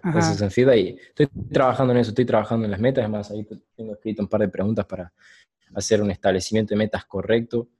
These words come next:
Speaker 2: y poder,
Speaker 1: Ujú.
Speaker 2: bueno, seguir un plan paso a paso y ir cumpliéndolas. Si bien el negocio viene progresivo, vengo creciendo desde que arranqué, no paro de crecer, pero siento como que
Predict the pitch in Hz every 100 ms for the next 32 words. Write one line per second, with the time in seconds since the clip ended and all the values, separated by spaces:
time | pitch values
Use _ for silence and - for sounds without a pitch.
0 | _ - 92 95 95 98 87 87 95 98
1 | 92 - 104 101 104 - 95 98 104 -
2 | 104 98 80 - _ _ _ 101 101 92
3 | 98 95 98 131 135 _ - _ _ _
4 | - 113 120 113 113 120 127 - 123 113
5 | 113 110 - _ _ - 101 95 95 120
6 | 135 123 95 98 107 101 95 - 113 113
7 | 98 87 90 90 90 95 113 117 98 90
8 | 101 95 98 101 - - - 143 - _
9 | _ _ _ _ 101 98 92 90 87 85
10 | 82 123 - - 131 - 107 104 98 92
11 | 90 92 90 82